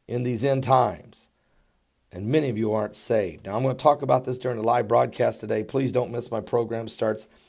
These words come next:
at ten P M Eastern. You do not wanna miss tonight's broadcast. It will be powerful as, uh, there's a lot going on. Are you serious?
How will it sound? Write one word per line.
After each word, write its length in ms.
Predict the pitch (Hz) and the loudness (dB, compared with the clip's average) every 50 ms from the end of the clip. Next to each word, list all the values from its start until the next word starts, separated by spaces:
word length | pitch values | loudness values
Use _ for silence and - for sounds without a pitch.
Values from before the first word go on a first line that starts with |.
| _ _ _ _ _ _ - | _ _ _ _ _ _ -8
at 240 | - 104 - - - | -6 -6 -6 -6 -8
ten 320 | - - 143 147 151 147 131 | -6 -2 0 0 -2 -2 -4
P 220 | - 131 127 127 | -2 -2 0 0
M 180 | 120 120 120 110 | 0 -2 -4 -6
Eastern. 420 | 127 139 139 131 131 - 107 101 101 | -6 -6 -6 -6 -6 -4 -4 -4 -4
You 140 | 98 104 101 | -4 -6 -6
do 300 | 92 82 - 139 160 156 | -6 -4 0 0 2 2
not 200 | 151 143 143 - | 2 0 -2 -2
wanna 160 | 131 127 123 | -4 -4 -4
miss 160 | 123 127 120 | -4 -8 -8
tonight's 320 | - - 113 113 113 113 | -6 -4 -4 -4 -4 -4
broadcast. 640 | 110 110 113 113 110 107 - - 92 87 82 - - | -2 0 2 2 2 2 -2 -4 -4 -4 -6 -8 -6
It 240 | - 123 131 - - | -2 -2 -2 -2 -2
will 160 | 120 127 123 | -2 -2 -2
be 220 | 113 110 110 110 110 | -2 -4 -4 -6 -6
powerful 920 | - - - - 131 160 165 160 147 120 92 85 - - - - - - _ _ _ _ _ _ _ _ _ _ _ _ _ _ _ _ _ - | -8 -8 -2 4 6 6 8 6 6 2 0 -2 -6 -14 -18 -20 -20 -20 _ _ _ _ _ _ _ _ _ _ _ _ _ _ _ _ _ -6
as, 320 | - 98 101 101 95 - 107 | -2 0 0 0 -2 0 0
uh, 160 | 107 101 95 | 2 2 2
there's 200 | 90 113 113 110 | 2 0 0 2
a 60 | 110 | 2
lot 400 | 107 117 139 151 160 - - - | 4 6 6 6 6 6 4 2
going 320 | 98 113 107 101 95 92 90 | -4 -4 -2 -2 -4 -6 -8
on. 320 | 85 82 78 - - - _ _ _ _ _ - | -8 -10 -12 -16 -20 -20 _ _ _ _ _ -16
Are 120 | - 87 | -10 -8
you 140 | 95 120 143 | -6 -4 -4
serious? 1000 | 147 131 - - - - 165 165 160 139 110 92 - - 85 - - - - _ | -6 -6 -6 -6 -4 -2 -2 -2 -2 -2 -6 -8 -12 -16 -20 -20 -20 -20 -20 _